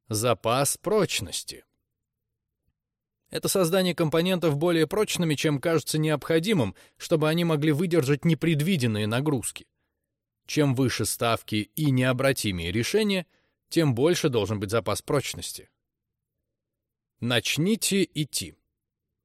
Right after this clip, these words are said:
Мы часто откладываем начало нового дела,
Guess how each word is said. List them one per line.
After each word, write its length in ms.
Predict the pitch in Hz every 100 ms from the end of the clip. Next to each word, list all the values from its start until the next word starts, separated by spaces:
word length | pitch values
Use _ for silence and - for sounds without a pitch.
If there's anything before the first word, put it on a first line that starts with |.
| _ _ _ _ _ _ _ _ -
Мы 200 | 143 180
часто 420 | 214 196 - 170
откладываем 640 | 160 170 175 160 151 143
начало 440 | 139 135 - 175 147
нового 420 | 139 135 123 131
дела, 560 | 127 196 185 180 156